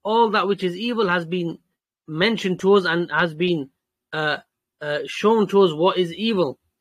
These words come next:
and we've been warned from it. And at the top of that,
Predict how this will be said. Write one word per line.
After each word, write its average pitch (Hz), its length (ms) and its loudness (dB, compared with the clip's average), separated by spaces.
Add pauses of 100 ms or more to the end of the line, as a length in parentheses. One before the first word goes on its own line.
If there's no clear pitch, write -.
(120)
and 156 140 -4
we've 180 200 2
been 160 240 2
warned 160 540 2 (560)
from 208 260 0
it. - 120 -6 (1200)
And 165 280 -2
at 196 180 2
the 165 60 0
top 233 280 0
of 165 140 0
that, 214 200 2